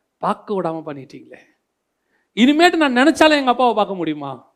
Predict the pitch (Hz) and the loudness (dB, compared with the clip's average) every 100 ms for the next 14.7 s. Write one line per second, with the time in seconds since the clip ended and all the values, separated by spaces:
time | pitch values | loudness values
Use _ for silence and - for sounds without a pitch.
0 | _ _ _ _ _ _ _ _ _ _ | _ _ _ _ _ _ _ _ _ _
1 | - 143 147 139 185 220 170 160 - - | -14 -12 -10 -10 -6 -6 -4 -6 -8 -6
2 | 220 208 - 175 160 143 170 180 175 147 | -6 -6 -8 -6 -6 -6 -8 -8 -10 -10
3 | 120 185 180 160 143 135 131 127 127 117 | -4 -4 -4 -6 -8 -8 -10 -14 -16 -20
4 | _ _ _ _ _ _ _ _ _ _ | _ _ _ _ _ _ _ _ _ _
5 | _ - - _ - 254 240 202 165 143 | _ -20 -20 _ -4 0 0 0 -4 -6
6 | 156 160 202 202 190 180 170 190 185 185 | -8 -6 -6 -6 -6 -6 -6 -6 -6 -6
7 | 214 214 220 220 220 254 262 175 196 185 | -6 -4 -4 -4 -4 -6 -10 -8 -6 -6
8 | 180 165 170 185 190 185 180 156 151 190 | -8 -8 -8 -6 -8 -6 -6 -6 -8 -8
9 | 185 180 165 160 151 147 - 131 _ _ | -8 -8 -10 -12 -14 -14 -16 -20 _ _
10 | _ _ _ _ _ - 175 196 180 170 | _ _ _ _ _ -8 -4 -2 -2 -4
11 | - 170 185 180 151 139 123 _ _ 160 | -6 -4 -4 -6 -10 -10 -14 _ _ -4
12 | 202 202 185 175 - 180 196 196 165 131 | -4 -2 -6 -8 -10 -6 -6 -6 -8 -8
13 | _ _ _ _ _ - 185 254 247 226 | _ _ _ _ _ -10 -2 0 0 -2
14 | 196 214 247 214 185 139 | -2 -2 -2 -2 -4 -6